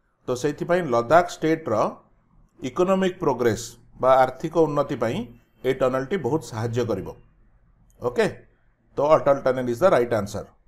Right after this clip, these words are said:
ଆଉ ପିଲାମାନେ, ଏଠି ଆଉ ଗୋଟେ କଥା ବି ଜାଣିଥାଅ, ଏଇ ଯୋଉ ଚେନାନୀ ନାସରୀ ଟନେଲ ଅଛି, ଯୋଉଟାକି ଜମ୍ମୁ ଶ୍ରୀନଗର ହାଇୱେରେ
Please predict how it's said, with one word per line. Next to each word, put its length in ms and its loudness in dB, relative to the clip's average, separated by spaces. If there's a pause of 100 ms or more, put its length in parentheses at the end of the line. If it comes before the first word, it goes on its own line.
(680)
ଆଉ 100 4
ପିଲାମାନେ, 440 2
ଏଠି 180 -4
ଆଉ 140 8
ଗୋଟେ 160 2
କଥା 220 0
ବି 100 0
ଜାଣିଥାଅ, 420 0
ଏଇ 80 0
ଯୋଉ 140 -4 (100)
ଚେନାନୀ 380 -2
ନାସରୀ 360 -2
ଟନେଲ 340 -2
ଅଛି, 240 -6 (640)
ଯୋଉଟାକି 440 -4
ଜମ୍ମୁ 380 -2
ଶ୍ରୀନଗର 480 0
ହାଇୱେରେ 440 2